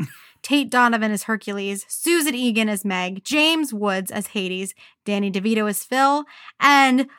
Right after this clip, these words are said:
Speaker 2: Lillias White, Cheryl Freeman, LaChanze, Roz Ryan, and Vanais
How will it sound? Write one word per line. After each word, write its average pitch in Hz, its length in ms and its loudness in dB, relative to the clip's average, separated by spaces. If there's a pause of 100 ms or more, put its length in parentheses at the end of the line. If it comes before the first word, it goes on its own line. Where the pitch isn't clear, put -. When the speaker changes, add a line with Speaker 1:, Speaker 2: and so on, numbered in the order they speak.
Speaker 2:
Lillias 330 460 -2
White, 190 360 -2 (100)
Cheryl 214 400 -2
Freeman, 190 500 -6 (140)
LaChanze, 226 680 0 (200)
Roz 220 340 4
Ryan, 208 460 0 (420)
and 220 180 2
Vanais 220 640 0